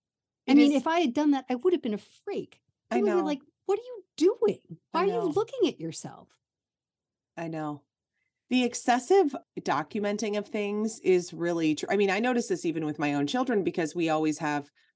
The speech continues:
Speaker 2: I always have a phone with me. So I
Speaker 1: Yeah.
Speaker 2: always have the ability to take a picture. Just tonight,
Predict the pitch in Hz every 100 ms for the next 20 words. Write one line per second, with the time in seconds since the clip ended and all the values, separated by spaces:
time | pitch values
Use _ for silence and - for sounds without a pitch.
0 | _ _ - - 170 156 208 202 180 170
1 | 143 147 147 135 208 - _ _ 202 180
2 | 175 196 190 190 180 185 170 156 156 160
3 | 147 147 170 277 277 - 151 143 - 233
4 | 320 -